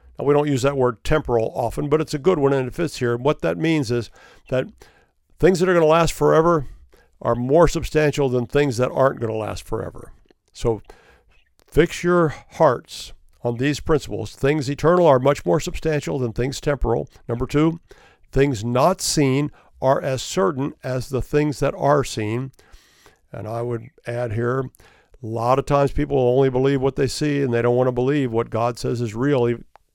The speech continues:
even though they can't see it. We need to believe that. Number three, your choice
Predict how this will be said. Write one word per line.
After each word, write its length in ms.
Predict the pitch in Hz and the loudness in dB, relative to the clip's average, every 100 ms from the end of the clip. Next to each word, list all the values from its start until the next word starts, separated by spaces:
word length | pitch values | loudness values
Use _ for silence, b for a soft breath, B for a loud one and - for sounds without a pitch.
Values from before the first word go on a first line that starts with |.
| _ | _
even 160 | - 113 | -12 -4
though 120 | 117 | -2
they 100 | 120 | -2
can't 260 | 117 127 120 | -4 -6 -6
see 200 | - 147 | -4 -4
it. 160 | 117 - b b b b | -4 -8 b b b b
We 80 | 110 | -8
need 160 | 113 123 | -6 -4
to 40 | |
believe 320 | 120 139 143 | -2 -2 -2
that. 240 | 110 113 135 | -4 -6 -4
Number 280 | 117 123 123 | -4 -2 -4
three, 320 | 151 156 151 - b b b b | -2 -2 -2 -8 b b b b
your 220 | - 117 120 | -4 -2 -2
choice 680 | - 170 160 113 - - | -2 0 0 0 -6 -14